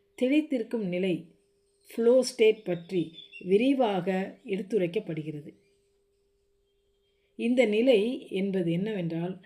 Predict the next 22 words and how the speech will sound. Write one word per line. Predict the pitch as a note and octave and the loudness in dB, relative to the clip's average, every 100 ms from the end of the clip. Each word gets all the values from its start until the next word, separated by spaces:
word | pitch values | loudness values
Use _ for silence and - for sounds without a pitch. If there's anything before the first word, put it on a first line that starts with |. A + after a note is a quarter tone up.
| _ _ | _ _
நாம் | - G3 G#3+ G#3 G3+ | -8 -4 -4 -6 -6
செய்யும் | - C#4+ E4 B3+ | -4 0 2 0
ஒரு | F#3 E3+ | -2 -4
செயலில் | F#3 G3 A#3+ A3 F#3 G3 - _ _ | -4 -2 0 0 -2 -6 -14 _ _
முழுமையாக | F#3+ G3+ A#3+ C4+ C4+ C4+ C#4+ C#4+ | -2 0 2 4 6 6 6 4
மூழ்கி | G#3+ F#3+ A3+ C4+ G3 G3 G3 F#3+ - _ - | 2 0 2 0 0 -2 -2 -6 -16 _ -6
நேரம் | F3 F#3+ G#3 A#3 | 0 2 4 2
போவதே | A#3 A#3+ A#3+ A#3+ C4 D4 | 2 2 2 4 4 4
தெரியாமல் | D4 A#3 A#3+ A3+ G#3+ F#3+ | 2 2 2 0 -4 -4
தன்னை | F#3 F3 E3+ | -4 -2 -2
மறந்து | F3 G3+ A#3+ A3+ | -2 -2 0 -2
மகிழ்ச்சியுடன் | F#3 F#3 G#3+ A#3 A3+ G3 G#3+ | -4 -4 -6 -6 -6 -6 -6
செயல்படும் | A3 F3+ F3+ F3 F3+ G#3 | -4 -4 -4 -6 -8 -6
மனநிலையாகும். | E3 F#3 F#3+ F3 D#3+ D3+ E3 E3 - _ _ _ _ _ | -4 -4 -2 -4 -4 -8 -12 -16 -20 _ _ _ _ _
இந்நிலையில் | G#3+ C#4 D#4 C4 C4 C4+ C#4+ | 4 8 8 8 4 4 2
மனமும் | G3+ F#3 G#3+ A#3+ A3 F#3 | 0 -2 0 0 -2 -2
உடலும் | F3+ G#3+ G#3+ F3 | -2 -2 -2 -2
ஒரே | F3 G#3 C4 | 2 2 2
திசையில் | B3+ G#3 F#3+ F3 E3 | 0 -6 -4 -2 0
இயங்கி | F3 F#3+ F3+ F3 F3 - _ _ - | -2 -2 -4 -4 -6 -12 _ _ -4
முழு | F3+ G#3+ E4 F4 | -2 6 6 8
கவனமும் | A#3 G3+ F#3 F3+ F3+ | 4 2 0 -2 -6